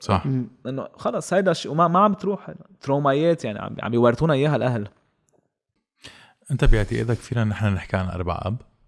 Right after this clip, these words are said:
Speaker 1: نضحك على أربعة أب؟
Speaker 3: ليك، آه،
Speaker 1: سألنا
Speaker 3: في
Speaker 1: هذا السؤال كتير comedians وأنا بدي أعرف جوابك.
Speaker 3: آه، أنا personally بعد ما في، ما، ما في أحكي. أنا، أنا قاعد بالأشرفية، so أنا تلوعت بأربعة أب.
Speaker 1: مم.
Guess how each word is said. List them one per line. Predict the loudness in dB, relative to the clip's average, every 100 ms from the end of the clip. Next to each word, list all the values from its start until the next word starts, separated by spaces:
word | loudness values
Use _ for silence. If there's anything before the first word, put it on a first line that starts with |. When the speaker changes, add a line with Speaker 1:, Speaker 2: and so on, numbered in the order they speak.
| -14
Speaker 1:
نضحك | -12 -10 -12 -12
على |
أربعة | -12 -12 -14 -14
أب؟ | -10 2
Speaker 3:
ليك، | 6 6 4 6
آه، | 8 8
Speaker 1:
سألنا | 6 6
Speaker 3:
في | 6
Speaker 1:
هذا |
السؤال | 6 6 4
كتير | 2 -2
comedians | -2 0 2 2 0
وأنا | 2 2
بدي | 0 -4 -12 -6
أعرف | -6 -6 -8
جوابك. | -6 -6 -8 -12 _ 0
Speaker 3:
آه، | 4 4
أنا | 4 4 4 6
personally | 4 4 0 2
بعد | 4 4 4
ما | 0
في، | -4 -4 -2 -4 -6
ما، | -8
ما | -6 -6
في | -6 -6 -6
أحكي. | -10 -10 -8
أنا، | -8 -10 -12 -14 -18 -12 -4
أنا | -2
قاعد | -2 -2 -2
بالأشرفية، | -6 -6 -8 -6 -6
so | -6 -6
أنا | -8
تلوعت | -8 -4 -2 0 2 0 -4
بأربعة | -10 -6 -4 -2 -4
أب. | -6 -8
Speaker 1:
مم. | -6 -4